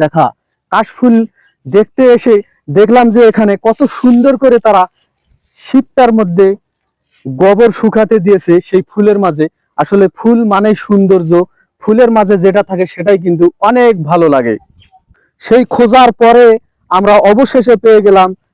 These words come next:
সেই গরিবের মিনি কক্সবাজার কাশফুলের দ্বীপ। সেই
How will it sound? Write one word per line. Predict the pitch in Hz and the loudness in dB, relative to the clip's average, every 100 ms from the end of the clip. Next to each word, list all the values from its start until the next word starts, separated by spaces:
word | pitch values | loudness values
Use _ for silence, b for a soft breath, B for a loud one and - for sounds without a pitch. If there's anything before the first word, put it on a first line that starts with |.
| _ _ | _ _
সেই | - 202 196 156 | -2 0 0 2
গরিবের | 220 240 214 233 220 - _ - _ _ _ 156 | 2 2 2 2 2 -2 _ -20 _ _ _ -2
মিনি | 180 214 226 226 - | 0 2 2 2 2
কক্সবাজার | 214 - 190 202 196 190 190 _ _ _ _ _ - | 0 0 0 2 2 2 0 _ _ _ _ _ -2
কাশফুলের | 226 240 - 226 214 185 160 | -2 -2 -2 2 2 0 -2
দ্বীপ। | 165 135 - _ _ _ _ _ _ | -2 -2 -6 _ _ _ _ _ _
সেই | - 202 | -2 0